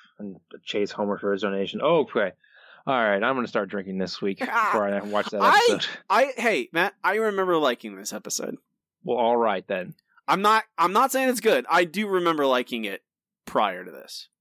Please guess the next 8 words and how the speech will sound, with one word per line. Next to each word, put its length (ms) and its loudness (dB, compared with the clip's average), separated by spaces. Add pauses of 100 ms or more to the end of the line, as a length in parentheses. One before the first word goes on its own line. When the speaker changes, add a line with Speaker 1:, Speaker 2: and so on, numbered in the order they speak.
(300)
Speaker 1:
Yeah. 360 -4 (520)
Speaker 2:
But 140 4
we'll 160 4
talk 180 4
about 220 2
it 40 -8
next 200 -14
time. 180 -12